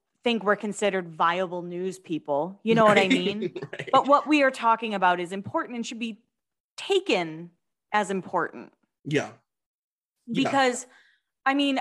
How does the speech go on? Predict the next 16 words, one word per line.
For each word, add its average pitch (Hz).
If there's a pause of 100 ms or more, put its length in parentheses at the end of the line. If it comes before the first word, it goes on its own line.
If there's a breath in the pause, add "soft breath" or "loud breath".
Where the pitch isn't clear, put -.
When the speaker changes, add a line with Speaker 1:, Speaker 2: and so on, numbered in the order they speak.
Speaker 1:
I 262
remember 285
when 254
I 240
was 226
home, 220
my 220
nieces 247
were 214
watching 208
Henry 208
Danger, 175 (280 soft breath)
and 226
at 208
the 247
end, 190